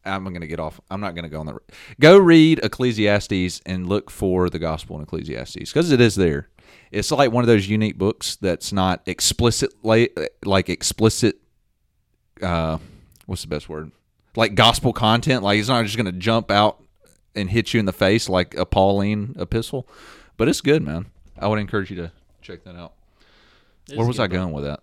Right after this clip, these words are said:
Speaker 2: It's a good book.
Speaker 1: I don't know where I was going with that.
Speaker 2: Um,
Speaker 1: The gospel in this season.
Speaker 2: Yeah, yeah, yeah. Or what, I thought about this, right? If you were to trace this whole thing back to the very beginning,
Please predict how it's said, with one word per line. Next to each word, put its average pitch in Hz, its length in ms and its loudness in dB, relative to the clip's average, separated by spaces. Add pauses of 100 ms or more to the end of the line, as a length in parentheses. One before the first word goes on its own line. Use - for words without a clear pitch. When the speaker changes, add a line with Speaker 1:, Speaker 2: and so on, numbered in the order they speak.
Speaker 2:
It's 110 100 -20
a 107 40 -20
good 95 120 -20
book. 80 160 -20 (120)
Speaker 1:
I 110 40 -12
don't 120 100 -12
know 80 120 -8
where 71 100 -8
I 67 40 -8
was 64 100 -14
going - 180 -12
with 69 180 -10 (580)
that. 175 60 -12
Speaker 2:
Um, 165 400 -8 (600)
Speaker 1:
The 131 80 -4
gospel 135 420 4
in 101 60 0
this 95 120 -4
season. 76 360 -6 (260)
Speaker 2:
Yeah, 85 220 -20 (360)
yeah, 87 120 -20
yeah. 85 140 -20 (580)
Or 147 200 -4
what, 190 300 -4
I 151 100 -10
thought 175 180 -8
about 147 220 -6
this, 135 400 -10 (640)
right? 143 220 -2
If 143 120 -8
you 202 80 -2
were 185 80 0
to 131 80 -4
trace 143 380 -6
this 120 220 -10
whole 131 360 -8
thing 123 460 -10
back 104 300 -8
to 104 100 -20
the 98 120 -16
very 104 280 -12
beginning, 95 540 -18